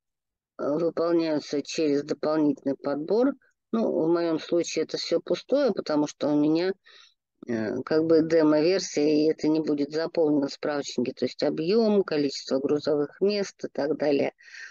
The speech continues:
А, то есть здесь указываются габариты, и указываются они, естественно, для того, чтобы не нарушать, например, э, правила погрузки в автомобильный транспорт, что должно быть определённо,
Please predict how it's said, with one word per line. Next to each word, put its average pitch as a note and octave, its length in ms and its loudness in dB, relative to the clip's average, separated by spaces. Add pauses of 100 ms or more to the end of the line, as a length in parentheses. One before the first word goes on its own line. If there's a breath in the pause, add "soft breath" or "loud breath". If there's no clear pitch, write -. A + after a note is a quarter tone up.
(220 loud breath)
А, C#3 140 0
то - 140 2
есть F#3 140 2
здесь A3 240 0
указываются E3 680 0
габариты, E3+ 760 0 (380 loud breath)
и G3 120 2
указываются G#3+ 800 0
они, F#3 360 2
естественно, F3+ 600 -2
для D#3 140 -4
того, E3+ 300 -2
чтобы E3 280 -4
не F3 240 2
нарушать, D3+ 520 -4
например, D#3+ 480 0 (500 loud breath)
э, D#3+ 220 -2
правила F3 380 0
погрузки D#3+ 680 0
в D#3 480 0
автомобильный D#3 720 -2
транспорт, E3 480 -4
что F3 300 2
должно E3 400 2
быть D#3 200 0
определённо, D#3 800 0